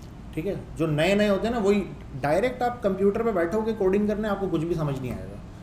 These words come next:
ये सारा काम paper पे होता है पहले, ये याद रखना हमेशा।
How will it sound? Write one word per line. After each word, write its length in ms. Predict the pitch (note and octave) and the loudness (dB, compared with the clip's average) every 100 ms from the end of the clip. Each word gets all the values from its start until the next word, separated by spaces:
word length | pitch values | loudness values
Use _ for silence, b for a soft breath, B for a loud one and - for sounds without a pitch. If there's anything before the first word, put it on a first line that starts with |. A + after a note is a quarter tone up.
| B B - | B B -6
ये 120 | C#3 | -4
सारा 280 | - D3+ F#3+ | -2 0 0
काम 240 | G3 F#3+ G3+ | 2 2 2
paper 280 | E3+ E3+ | 2 2
पे 100 | E3+ | 2
होता 180 | D#3+ C3+ | 0 2
है 60 | C#3+ | 0
पहले, 220 | A2+ G#2 F#2+ - - B2 | -2 -8 -12 -14 -14 -8
ये 80 | B2+ | -4
याद 180 | B2+ C3+ | -2 -2
रखना 220 | B2 A#2+ | -4 -8
हमेशा। 280 | A2 G#2 | -10 -10